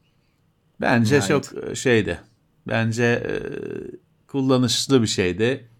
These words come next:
Speaker 2: Öyle
Speaker 1: Benim
Speaker 2: abi.
Speaker 1: her zaman kullandığım, özellikle ben fotoğraf çekiminde falan depolama alanı olarak S D kartı atıyordum.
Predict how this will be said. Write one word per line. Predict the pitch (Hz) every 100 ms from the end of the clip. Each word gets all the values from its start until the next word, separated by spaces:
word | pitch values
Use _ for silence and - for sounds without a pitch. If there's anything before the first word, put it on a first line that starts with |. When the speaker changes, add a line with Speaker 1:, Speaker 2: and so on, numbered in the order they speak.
| _
Speaker 2:
Öyle | - 123 147
Speaker 1:
Benim | 127 - - -
Speaker 2:
abi. | 135 127
Speaker 1:
her | 117
zaman | 107 110 110 107
kullandığım, | - 120 117 107 101 107 123 - - - - - _ _ _ _ _ _ _ _
özellikle | 135 135 147 143 147 147 143
ben | 135 139 - - _ _ _ _ _
fotoğraf | - 131 147 139 143 139 -
çekiminde | 147 123 139 127 123 120 117
falan | 123 123 120 120 - -
depolama | 120 120 139 135 135 135
alanı | 131 123 127
olarak | 127 123 117 117
S | 113 113 -
D | 139 127
kartı | 131 120 120 127
atıyordum. | - 101 92 165 233